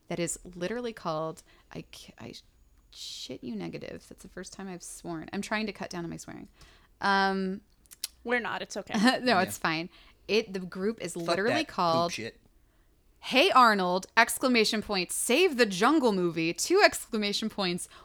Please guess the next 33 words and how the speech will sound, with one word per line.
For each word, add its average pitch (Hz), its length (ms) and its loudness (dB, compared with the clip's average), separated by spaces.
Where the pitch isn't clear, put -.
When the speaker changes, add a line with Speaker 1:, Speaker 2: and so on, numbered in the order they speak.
Speaker 1:
one 269 540 4
hundred 294 580 0
thousand 240 520 6
people, 160 500 -4
two 202 220 0
exclamation 180 580 0
points. 156 320 -4
That 180 160 4
is 208 120 2
the 233 80 2
name 220 180 2
of 208 60 -2
the 190 60 2
group. 165 360 -4
Speaker 3:
Wow. 208 320 -6
Speaker 1:
It 262 100 8
has, - 120 4
Speaker 2:
Amazing. 262 500 2
Speaker 1:
it, 277 240 2
the 320 80 4
name 330 280 4
of 440 60 2
the 392 80 4
group 247 220 -2
has 254 100 -2
since 208 300 -4
become 233 280 -4
a 190 60 0
joke 170 460 -2
within 180 400 0
the 175 80 -2
group. 175 480 -4
I, 190 220 0